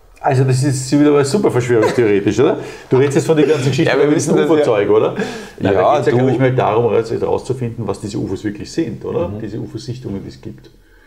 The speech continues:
Speaker 1: Aber ich hab keine Ahnung, ob das wirklich seriös betrieben wird.
Speaker 2: Mhm.
Speaker 1: In der Community wird das zum Teil sehr kontroversiell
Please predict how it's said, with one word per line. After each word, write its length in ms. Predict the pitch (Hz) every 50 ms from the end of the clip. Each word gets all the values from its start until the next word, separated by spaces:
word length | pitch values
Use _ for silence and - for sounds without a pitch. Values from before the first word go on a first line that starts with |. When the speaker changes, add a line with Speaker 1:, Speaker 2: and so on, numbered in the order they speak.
| - - -
Speaker 1:
Aber 180 | - 101 - -
ich 100 | - -
hab 120 | - -
keine 280 | - 101 - - - -
Ahnung, 300 | - - 120 120 110 107
ob 160 | - - -
das 200 | - - - -
wirklich 220 | 107 101 113 107 -
seriös 320 | 104 - 104 - - -
betrieben 360 | - 113 - - 101 101 101 95
wird. 180 | - - - - - _ _ _ _ _ _ _ _ _ _ _ _ _ _ -
Speaker 2:
Mhm. 80 | 87 82 95 98 - _ _ _ -
Speaker 1:
In 80 | -
der 100 | 104 98
Community 480 | - - 98 98 92 98 98 95 - 101
wird 120 | 101 98 -
das 120 | 107 104 -
zum 140 | - 101
Teil 120 | - - -
sehr 200 | - - - - - - - -
kontroversiell 640 | - 104 98 101 113 107 104 - - - 113 107 92